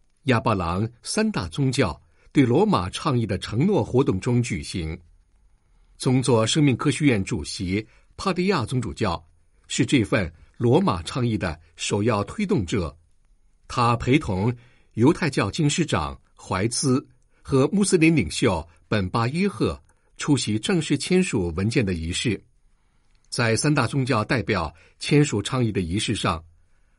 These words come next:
二零二零年二月份率先签署该文件的人士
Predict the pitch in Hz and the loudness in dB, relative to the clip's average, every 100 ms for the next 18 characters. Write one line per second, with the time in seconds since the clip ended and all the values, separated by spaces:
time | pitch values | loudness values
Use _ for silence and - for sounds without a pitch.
0 | _ - 180 147 180 165 143 180 101 - | _ 0 2 2 2 0 2 2 0 0
1 | 190 123 90 - 92 - _ _ _ - | 2 2 0 0 -2 -4 _ _ _ -2
2 | 202 147 185 180 - 180 - 95 85 135 | 0 2 2 2 2 0 2 -2 -2 -2
3 | 101 110 135 98 85 85 101 120 | 0 0 0 0 -2 -4 -2 -4